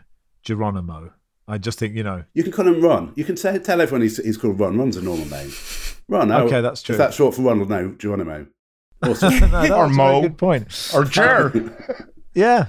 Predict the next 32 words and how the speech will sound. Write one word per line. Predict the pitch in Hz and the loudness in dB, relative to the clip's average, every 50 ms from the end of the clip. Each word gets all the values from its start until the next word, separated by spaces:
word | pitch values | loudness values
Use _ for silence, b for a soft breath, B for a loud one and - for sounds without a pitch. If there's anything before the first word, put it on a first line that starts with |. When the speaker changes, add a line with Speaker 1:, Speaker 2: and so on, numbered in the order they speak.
| - | -4
Speaker 2:
Yeah. | - - - 143 - - 247 - | -4 -2 0 -2 0 -2 -8 -10
Speaker 1:
<laughs> | - - | -6 -4
Yeah, | 294 220 226 202 - - | 2 4 4 4 4 4
you | - | 2
got, | |
Speaker 2:
Right. | 233 226 202 - - | 2 2 2 0 -2
Speaker 1:
you | 190 180 | -4 -4
got | - - 220 185 - | -2 -4 -6 -4 -2
so | - - 220 220 214 | 0 2 2 2 2
many | 202 190 185 | 4 4 2
choices. | 170 - - 214 240 202 160 151 - B B 151 B | 4 4 4 4 4 4 2 -2 -6 B B -6 B
What | 180 208 202 | 2 2 2
a | 185 | 4
versatile | 147 175 190 190 180 185 170 147 - 185 170 170 | 4 4 4 4 4 0 -2 2 4 4 4 4
name. | 170 180 190 185 170 147 127 113 B B B B B | 4 4 2 2 2 0 -2 -4 B B B B B
Who | 175 185 196 | 2 2 4
knew? | 180 170 180 185 190 170 127 104 - B B B B _ | 4 4 4 4 4 4 2 0 -4 B B B B _
Um, | - 156 160 160 160 160 156 156 156 156 160 - | 2 4 4 4 4 2 0 -2 -6 -6 -6 -4
I, | - 165 - 185 190 | -4 -2 2 4 4
I | 185 | 6
also | 202 233 - - 165 | 6 4 4 2 0
really | 147 147 165 180 170 156 143 | 2 4 4 4 4 4 2
enjoyed | 131 123 110 127 120 117 110 107 | 0 0 0 2 2 2 2 0
at | 117 120 | -2 -2
the | 120 120 | 0 0
end | 113 110 107 101 | 0 0 -2 0
how | 110 110 107 | 0 0 0
Villarreal | 101 120 117 110 107 110 113 110 110 107 107 | 0 0 0 0 2 2 2 2 0 0 -2
went | 110 110 113 - B B B B B | -4 -6 -6 -12 B B B B B
slightly | - - - - 131 123 117 123 127 123 117 | -8 -8 -4 0 2 2 2 2 2 0 0
Atleti, | 113 107 - 117 117 113 - - 113 110 104 104 B B B | -2 -2 -2 -2 -2 -2 -2 -4 -4 -4 -6 -8 B B B
slightly | - - - 139 127 123 120 123 127 117 | -10 -4 0 0 0 2 2 0 -2 -2